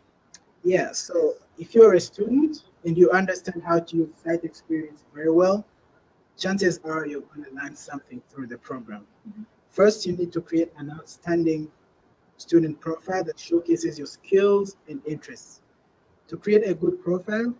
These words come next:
Speaker 1: you'll need a good personal statement and a well-polished resume. There are resources on our student pages, uh, to help you with the resume building, and we're gonna do very many webinars that you can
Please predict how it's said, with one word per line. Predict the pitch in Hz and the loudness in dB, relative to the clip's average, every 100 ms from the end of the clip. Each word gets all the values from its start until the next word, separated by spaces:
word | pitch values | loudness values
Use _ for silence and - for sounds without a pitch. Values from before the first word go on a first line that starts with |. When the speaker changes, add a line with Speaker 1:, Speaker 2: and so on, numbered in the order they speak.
| _ | _
Speaker 1:
you'll | 165 160 | -2 0
need | 170 180 - | 0 -2 -8
a | - | -12
good | 156 - | -12 -10
personal | 151 151 143 | -12 -14 -14
statement | 139 - 160 - 190 208 - | -14 -10 -10 -8 -10 -10 -12
and | 143 | -14
a | 135 | -12
well-polished | 143 143 _ 147 139 - _ 127 | -12 -14 _ -20 -20 -20 _ -14
resume. | 135 135 120 113 - _ _ _ _ _ _ - | -12 -10 -12 -12 -16 _ _ _ _ _ _ 0
There | 196 185 | 2 4
are | 160 | 2
resources | 170 - 214 202 190 | 0 -2 -6 -4 -4
on | - 143 | -4 -6
our | |
student | - - - 156 - | -8 -14 -20 -20 -10
pages, | 302 311 160 175 - - _ _ _ _ - | -6 -6 -6 -8 -10 -20 _ _ _ _ -16
uh, | 139 131 - | -12 -12 -16
to | 151 | -10
help | 165 160 - | -8 -8 -8
you | 147 | -8
with | 135 131 - | -8 -12 -14
the | |
resume | 127 143 139 143 131 | -18 -18 -10 -8 -8
building, | 127 156 160 190 202 - _ _ _ _ | -8 -8 -6 -6 -8 -12 _ _ _ _
and | 294 | -2
we're | 180 | 0
gonna | 175 175 165 | 2 2 0
do | 151 156 | -4 -6
very | 143 165 | -4 -2
many | 165 156 151 | -2 -4 -6
webinars | 147 156 156 160 160 156 | 0 0 -2 -10 -10 -10
that | 127 - | -10 -10
you | 143 | -12
can | - | -16